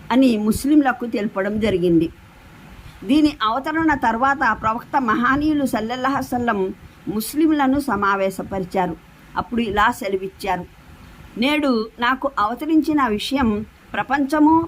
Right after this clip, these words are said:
ప్రపంచంలోని సమస్తం కన్నా నాకు విలువైనది." ఆ తర్వాత ఆయన ఈ సూరా పారాయణం చేశారు. ప్రత్యేకంగా హజరత్ ఉమర్ను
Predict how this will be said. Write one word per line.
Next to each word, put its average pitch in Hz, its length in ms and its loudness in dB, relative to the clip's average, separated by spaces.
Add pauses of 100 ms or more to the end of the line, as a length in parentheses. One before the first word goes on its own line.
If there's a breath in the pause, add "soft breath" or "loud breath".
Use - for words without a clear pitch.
ప్రపంచంలోని 294 720 0
సమస్తం 262 540 0
కన్నా 220 560 0 (280)
నాకు 214 340 -4
విలువైనది." 190 760 -2 (800 loud breath)
ఆ 247 140 0
తర్వాత 269 420 0 (180)
ఆయన 269 320 0
ఈ 240 160 -2
సూరా 254 360 -2
పారాయణం 247 760 0
చేశారు. 190 400 -8 (580 loud breath)
ప్రత్యేకంగా 311 680 -2
హజరత్ 254 440 -2
ఉమర్ను 247 640 2